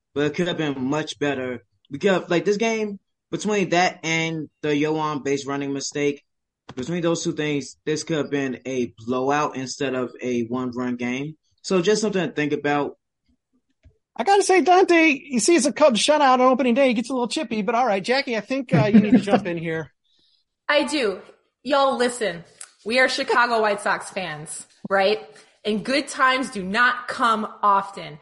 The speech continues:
Speaker 3: And I am not ready to be critical yet.
Speaker 2: Good vibes!
Speaker 3: <laughs> I'm not ready. So let's talk about Oscar Colas and his first career hit.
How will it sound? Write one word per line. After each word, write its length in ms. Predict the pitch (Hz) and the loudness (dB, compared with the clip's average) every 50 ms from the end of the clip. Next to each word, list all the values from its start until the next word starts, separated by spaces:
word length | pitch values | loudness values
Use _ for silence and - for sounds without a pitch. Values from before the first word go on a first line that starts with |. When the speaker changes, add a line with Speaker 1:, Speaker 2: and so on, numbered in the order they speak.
| _ _ _ | _ _ _
Speaker 3:
And 180 | - 185 190 - - | -6 -6 -4 0 2
I 200 | 196 208 240 269 | 4 4 4 4
am 200 | 285 262 247 233 | 2 2 2 2
not 340 | 233 233 254 269 - - 214 | 2 2 2 2 0 -2 -2
ready 480 | 247 269 285 285 277 233 196 170 - - - _ _ | 0 2 2 2 0 -2 -6 -8 -8 -12 -18 _ _
to 120 | - 262 226 | -10 -10 -6
be 180 | 175 226 220 185 | -6 -6 -6 -6
critical 460 | - - 247 202 180 175 - 214 175 | -4 -4 -2 -2 -2 -4 -4 -4 -4
yet. 460 | 175 165 151 131 - - - - - - _ - | -4 -4 -6 -6 -6 -8 -10 -12 -16 -14 _ 0
Speaker 2:
Good 160 | 440 453 453 - | 0 0 2 0
vibes! 760 | 453 440 466 453 453 440 392 302 320 277 214 214 - - - - | 0 0 2 2 4 4 4 2 2 2 2 2 2 2 -2 -4
Speaker 3:
<laughs> 140 | - - | 0 2
I'm 240 | - 254 311 339 339 | 4 4 4 4 4
not 260 | 359 349 349 320 339 | 4 4 4 4 4
ready. 480 | 349 330 339 349 349 285 208 170 - - - _ _ _ | 2 2 2 2 2 0 -2 -2 -4 -10 -18 _ _ _
So 280 | - - 330 277 285 | -6 0 0 0 2
let's 260 | 311 320 330 330 - | 2 0 0 0 2
talk 200 | - 330 311 320 | 4 4 4 4
about 240 | 349 311 330 320 311 | 4 4 4 4 6
Oscar 420 | - 294 294 294 - - 370 339 330 | 6 4 4 2 2 0 0 0 0
Colas 560 | - - 392 392 392 381 349 320 294 285 349 | 0 0 2 2 4 6 6 6 4 4 0
and 100 | 330 302 | -6 -6
his 140 | 302 302 - | -6 -8 -6
first 300 | - 339 311 311 - - | -6 -6 -4 -6 -8 -10
career 400 | - 311 294 277 254 240 220 214 | -8 -8 -6 -4 -2 -2 -2 -2
hit. 440 | 220 226 208 185 165 - - - | -2 -2 -2 -2 -2 -6 -10 -8